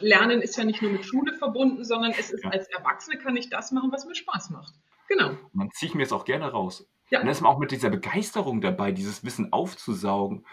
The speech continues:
Speaker 1: Oh,
Speaker 2: und sagt,
Speaker 1: herrlich.
Speaker 2: „Boah, ist das geil. Jetzt krieg ich hier sogar Zoom-Calls aufgenommen, die noch gut aussehen.“ Ähm,
Speaker 1: Ja, ja.
Speaker 2: das, das bringt auch irgendwie so ein Gefühl von Macht. Macht ist vielleicht falsch belegt, aber eine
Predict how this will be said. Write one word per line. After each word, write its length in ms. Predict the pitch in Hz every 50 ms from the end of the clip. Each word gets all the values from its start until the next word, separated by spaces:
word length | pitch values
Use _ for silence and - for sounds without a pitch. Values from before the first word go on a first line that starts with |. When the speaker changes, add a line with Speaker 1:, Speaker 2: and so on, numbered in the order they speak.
| - -
Speaker 1:
Oh, 100 | 190 -
Speaker 2:
und 80 | 104
sagt, 180 | - 110 - 87
Speaker 1:
herrlich. 140 | 82 78 -
Speaker 2:
„Boah, 140 | - 113 -
ist 100 | - -
das 160 | 185 - -
geil. 200 | - 101 92 87 101
Jetzt 120 | 98 -
krieg 180 | - - 135 151
ich 100 | 175 -
hier 120 | 151 135
sogar 180 | 120 117 113 107
Zoom-Calls 640 | 95 95 98 110 135 175 185 - - 190 180 180 -
aufgenommen, 680 | - 120 147 170 - - 175 170 160 156 160 165 175 151
die 140 | 156 147 135
noch 140 | 135 135 135
gut 140 | 165 165 -
aussehen.“ 500 | 135 139 131 - - - 175 - - - -
Ähm, 240 | 95 98 98 - -
Speaker 1:
Ja, 160 | - - 330 339 - - _ _ _ _ _
ja. 220 | - 294 285 269 - - -
Speaker 2:
das, 140 | 117 - - -
das 160 | 135 - -
bringt 220 | - 160 175 170 -
auch 200 | 147 139 - -
irgendwie 200 | 139 156 156 147
so 80 | 139
ein 60 | 139
Gefühl 420 | 123 127 - - - - 147 156 147
von 320 | 147 - 135 127 120 110 110
Macht. 680 | 113 113 117 120 123 135 156 180 196 196 - - - -
Macht 280 | 113 117 131 - -
ist 120 | 139 - -
vielleicht 280 | - 131 127 - -
falsch 400 | - - - - 135 135 - -
belegt, 340 | - 120 117 143 151 - -
aber 200 | - 127 123 - - - - - - - - _ -
eine 340 | - 123 131 135 127 120